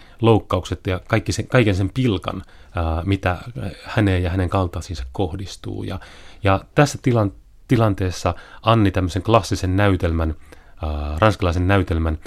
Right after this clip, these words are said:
esimerkin mukaisesti, äh, ottaa siitä itselleen aseen. Hän, hän tavallaan ikään kuin, äh, pilkkaa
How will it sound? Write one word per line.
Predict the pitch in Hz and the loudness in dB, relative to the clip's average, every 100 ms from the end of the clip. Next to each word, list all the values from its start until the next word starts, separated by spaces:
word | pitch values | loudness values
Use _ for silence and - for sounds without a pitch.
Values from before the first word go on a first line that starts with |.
| - | -8
esimerkin | 113 101 92 85 85 | -2 2 2 2 0
mukaisesti, | 95 90 82 85 - - 82 | -2 0 -2 -4 -6 -8 -8
äh, | - - - 85 82 82 | -10 -20 -10 -4 -2 2
ottaa | - 160 - 87 85 | 2 2 0 -4 -2
siitä | 95 82 95 | -2 -2 -4
itselleen | - 87 85 90 | -4 -2 0 0
aseen. | 113 107 - - | 0 0 -6 -10
Hän, | 85 104 | -4 -2
hän | 101 113 | -2 2
tavallaan | 143 139 101 95 98 | 6 6 6 2 0
ikään | 113 101 92 | 0 0 0
kuin, | - 90 87 - - - - - 85 | 0 0 0 -4 -18 -20 -20 -10 -6
äh, | 82 80 80 82 - - - - - - | -4 -2 -2 -4 -6 -16 -20 -20 -20 2
pilkkaa | 139 151 - - 87 85 82 | 4 4 0 -2 0 2 -2